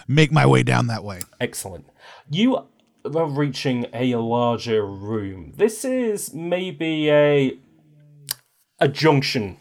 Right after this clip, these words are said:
Speaker 2: that they would use in the sewers to kind of divert water in different places. You can see above you there is a grating where sunlight is peeling through. This may be a, just outside of the city limits, one of those walls.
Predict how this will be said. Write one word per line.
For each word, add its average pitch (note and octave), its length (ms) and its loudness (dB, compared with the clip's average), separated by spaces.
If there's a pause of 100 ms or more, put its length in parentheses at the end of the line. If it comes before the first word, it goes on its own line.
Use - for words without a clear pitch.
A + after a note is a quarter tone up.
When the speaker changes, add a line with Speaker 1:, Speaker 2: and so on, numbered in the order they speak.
(320)
Speaker 2:
that A2+ 140 -8
they G#2+ 80 2
would G#2 160 -2
use G2+ 240 -8
in G2 80 -8
the G2 80 -8
sewers G2+ 480 -8
to A2+ 120 -14
kind G#2 220 -12
of F#2 60 -16
divert G2+ 340 -8
water G2 440 -10
in F#2+ 80 -14
different G2+ 340 -12
places. B2+ 480 -6 (320)
You F3 120 -2
can F3+ 120 0
see E3+ 240 0
above D#3 300 4
you C3 120 4
there B2+ 160 4
is A#2+ 140 0
a A#2+ 240 2
grating A#2 640 -4
where G#2 320 -2 (320)
sunlight B2 640 4
is A#2 160 -8
peeling A2 540 -4
through. A2 460 -4
This C#3 200 -2
may D3+ 220 -2
be C3 280 2
a, A#2+ 300 0 (320)
just G#3+ 300 2
outside D3 460 4
of A#2+ 160 0
the A#2+ 120 -4
city B2+ 480 -4
limits, G#2+ 640 -4
one A2+ 160 -4
of G2+ 100 -8
those G2+ 300 -6
walls. G2 880 -10